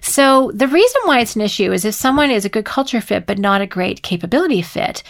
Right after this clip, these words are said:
it is costing you. It means that other team members are having to fill in around them. They're having to fill the short gap.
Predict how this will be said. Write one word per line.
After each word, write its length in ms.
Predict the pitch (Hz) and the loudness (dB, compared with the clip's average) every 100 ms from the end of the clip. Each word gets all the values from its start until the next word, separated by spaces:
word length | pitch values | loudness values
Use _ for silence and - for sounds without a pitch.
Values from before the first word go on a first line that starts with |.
| - - 220 | -20 -8 -2
it 140 | 247 | 2
is 180 | 302 - | 0 -2
costing 480 | - 202 - 175 156 | 0 0 0 -4 -4
you. 300 | - 226 - | -6 -10 -4
It 140 | 214 | -2
means 240 | 214 208 196 | 0 0 -2
that 140 | - | -4
other 240 | 202 233 247 | -2 0 -2
team 260 | - 240 | -2 0
members 360 | 226 220 226 214 | 0 0 0 0
are 100 | 196 | -2
having 380 | - 196 202 196 | -2 -2 -2 -4
to 80 | |
fill 320 | 185 - 190 185 | -6 -4 -2 -2
in 120 | 180 | -4
around 320 | 185 175 175 | -2 -2 -2
them. 180 | 170 170 | -4 -4
They're 120 | 170 | -4
having 320 | 185 202 196 | -2 0 0
to 80 | 190 | -2
fill 480 | 165 - 196 190 185 - - - | -6 -2 2 2 0 -10 -16 -6
the 80 | 196 | -6
short 340 | - 190 - | 0 -2 -2
gap. 340 | - - - | -4 -4 -6